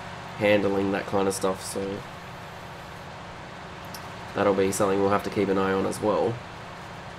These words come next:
They may not have just been looked after properly.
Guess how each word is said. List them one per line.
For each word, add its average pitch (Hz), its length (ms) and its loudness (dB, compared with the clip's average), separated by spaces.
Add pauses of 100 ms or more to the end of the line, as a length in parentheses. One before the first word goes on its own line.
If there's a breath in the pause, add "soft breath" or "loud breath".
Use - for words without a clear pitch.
(2250)
They 104 80 0
may 101 280 6
not 101 160 8
have 95 160 2
just 95 180 0
been 98 240 4
looked 98 180 0
after 95 360 0
properly. - 400 -2